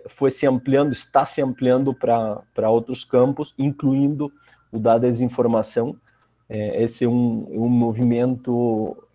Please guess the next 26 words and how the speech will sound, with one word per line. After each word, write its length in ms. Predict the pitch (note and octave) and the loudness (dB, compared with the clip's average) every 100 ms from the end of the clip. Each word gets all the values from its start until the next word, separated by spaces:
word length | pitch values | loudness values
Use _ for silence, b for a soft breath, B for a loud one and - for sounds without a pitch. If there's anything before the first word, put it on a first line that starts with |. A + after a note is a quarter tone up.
| - | 0
que 100 | A#2+ | 0
a 60 | |
gente 260 | A2 A#2+ - | 0 -4 -6
precisa 600 | - B2+ - C#3+ E3 D3 | -6 -6 -6 -4 -2 -2
acompanhar, 680 | C#3+ B2+ A#2 A2+ A2+ A2+ - _ | -2 -2 0 0 0 -2 -4 _
porque, 800 | - G#2+ - A2 G#2+ G#2+ A2 G#2+ G#2 _ - | -18 -14 -6 -2 0 0 0 -2 -6 _ -16
é, 480 | G#2 G#2 F#2+ - - _ _ _ _ | -14 -10 -10 -12 -16 _ _ _ _
pode 640 | - A#2 B2 A#2+ C3 B2 A2 | 0 2 2 0 0 0 -2
trazer, 640 | - A2 G#2+ G2+ A#2+ B2+ G#2 | -2 -2 -2 0 0 0 -2
pode 280 | - A2 A2 | -4 -6 -6
ter 160 | - A#2 | -6 -4
alguns 420 | A2+ A2+ B2+ A2+ | -2 -2 -4 -4
desdobramentos 840 | A#2+ A2+ A2 A2+ A2+ A#2 A#2+ A#2+ | -6 -6 -6 -4 -2 -2 -4 -4
muito 280 | A#2+ C3 C#3+ | -2 -2 -2
importantes 600 | D3 C3+ A#2+ - B2 B2+ | -4 -4 -6 -4 -4 -4
pro 320 | - A2+ A2 | -10 -6 -6
assunto 400 | G2+ - A#2+ A#2 | -6 -6 -6 -6
que 140 | - A2+ | -10 -10
a 20 | |
gente 160 | G#2 - | -10 -4
tá 180 | A#2+ - b b b b | -4 -4 b b b b
discutindo 580 | - B2 A#2 B2+ B2+ A#2+ | -12 -8 -4 -2 0 0
nesse, 600 | A2 A2 A2+ A2+ G#2+ - | -4 -4 -4 -4 -4 -8
nesse 300 | G#2 G2+ - | -10 -12 -8
nosso 260 | A2+ A2 A#2 | -8 -6 -4
debate. 580 | G#2+ G#2 G#2+ A2+ - | -2 0 0 -2 -12